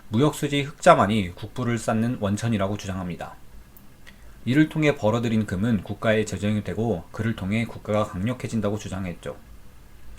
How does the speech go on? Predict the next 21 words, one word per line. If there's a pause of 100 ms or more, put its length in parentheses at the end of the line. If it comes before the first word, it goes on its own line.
(580)
하지만
애덤
스미스는
이를
강력히
비판합니다. (880)
포도밭이
없는
나라는
와인을
외국에서
수입해야
하듯이 (320)
광산이
없는
나라는 (100)
외국에서
금은을
들여와야
한다는
이야기죠.